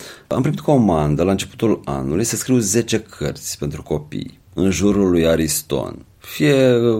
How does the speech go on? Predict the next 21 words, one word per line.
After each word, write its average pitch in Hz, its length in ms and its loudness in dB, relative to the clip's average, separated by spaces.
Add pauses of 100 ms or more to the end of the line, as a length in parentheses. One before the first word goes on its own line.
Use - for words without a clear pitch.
(400)
în 113 60 -2
legătură 110 340 0
cu 101 80 -6
Ariciu, 107 320 -2
fie 98 320 0
nu 90 200 2
neapărat. 71 680 -2
Și - 140 -10
mi-am 208 100 4
pus, 208 180 2
am, 156 280 4
mi-am 151 300 2
pus 160 140 -2
problema 151 280 2
foarte 135 300 0
serios 90 600 0
și - 200 -6
m-am 208 120 4
apucat 151 420 0
să 139 140 0
scriu. 147 560 0